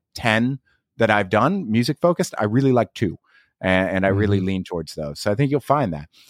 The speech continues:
Speaker 1: Um, the next one is a very kind comment. "It is, "Nice podcast. You're critically underrated." keep it up." I hope you feel the same
Speaker 2: Nice.
Speaker 1: after this one. Uh, after, after you can see,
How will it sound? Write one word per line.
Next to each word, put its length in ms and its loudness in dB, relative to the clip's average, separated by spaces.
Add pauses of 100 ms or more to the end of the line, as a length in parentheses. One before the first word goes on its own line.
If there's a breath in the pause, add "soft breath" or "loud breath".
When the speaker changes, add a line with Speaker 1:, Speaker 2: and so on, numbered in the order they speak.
(200 soft breath)
Speaker 1:
Um, 420 4
the 100 4
next 300 2
one 240 4
is 240 0
a 60 0
very 240 4
kind 420 -2
comment. 480 -6 (300 soft breath)
"It 120 -2
is, 140 -2
"Nice 240 2
podcast. 600 2
You're 220 0
critically 640 -2
underrated." 640 -6 (320)
keep 240 -2
it 80 -2
up." 180 -8 (260 soft breath)
I 140 4
hope 320 4
you 120 0
feel 200 2
the 100 -2
same 360 2
Speaker 2:
Nice. 200 -2 (220)
Speaker 1:
after 300 2
this 260 -2
one. 220 -12 (200)
Uh, 920 0
after, 560 0
after 300 -4
you 340 0
can 160 -2
see, 460 0